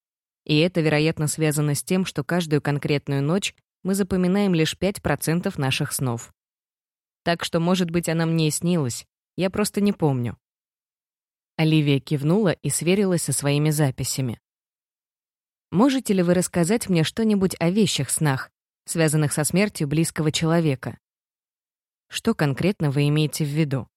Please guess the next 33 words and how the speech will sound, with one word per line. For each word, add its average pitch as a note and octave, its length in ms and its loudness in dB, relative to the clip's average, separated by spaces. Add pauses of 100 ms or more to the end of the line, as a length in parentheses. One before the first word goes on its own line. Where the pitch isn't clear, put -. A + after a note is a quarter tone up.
(1040)
Она D3+ 220 0
села D3+ 280 0
поудобнее D3+ 640 0
и - 160 -6
попыталась F#3 600 -2
объяснить. D#3 680 -4 (1300)
Это G3 200 2
лишь G3+ 280 2
один G3+ 300 4
из F#3+ 120 4
многих F#3 400 2
примеров, F#3 560 2 (380)
но F3 180 2
я G3 200 2
читала D#3 420 2
о D3+ 40 2
женщине, F3 460 0
которая F#3 400 0
как-то F#3+ 300 -2
заснула E3+ 520 0
днем, D#3 360 -2 (100)
и E3 80 -2
ей G3 220 0
приснилось, G#3 640 -2
что - 180 -4
ее E3 200 2
сестра E3+ 380 -2
стучит G#3 400 -4
в F#3 60 -6
дверь, D3 400 2
крича D3+ 320 -2
ее F3+ 400 2
имя. C#3+ 360 0